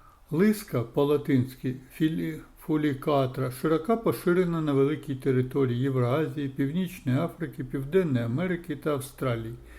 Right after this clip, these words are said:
Її добре пізнавати по білому дзьобу і білій шкірястій блясці на лобі. А ви подивіться на неї. Якщо лиска стоїть на березі, вона зовсім не нагадує водоплавну птицю.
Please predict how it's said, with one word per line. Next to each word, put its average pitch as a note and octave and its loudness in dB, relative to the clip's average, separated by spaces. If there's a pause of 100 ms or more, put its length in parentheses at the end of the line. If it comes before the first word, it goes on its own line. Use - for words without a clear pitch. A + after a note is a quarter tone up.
(460)
Її G#3 4
добре E3 2
пізнавати C3 0
по D3+ 0
білому D3+ 0
дзьобу F3 0
і C3+ 0
білій E3 -2
шкірястій C3 -2
блясці B2 -2
на B2 4
лобі. A#2+ -4 (840)
А D3 2
ви G#3 6
подивіться F3+ 2
на C3 4
неї. A#2 0 (540)
Якщо D#3 4
лиска F#3 0
стоїть E3+ 2
на C3 4
березі, C#3 0
вона F3 2
зовсім E3+ 0
не C#3+ 2
нагадує D3+ 2
водоплавну B2+ 2
птицю. - -8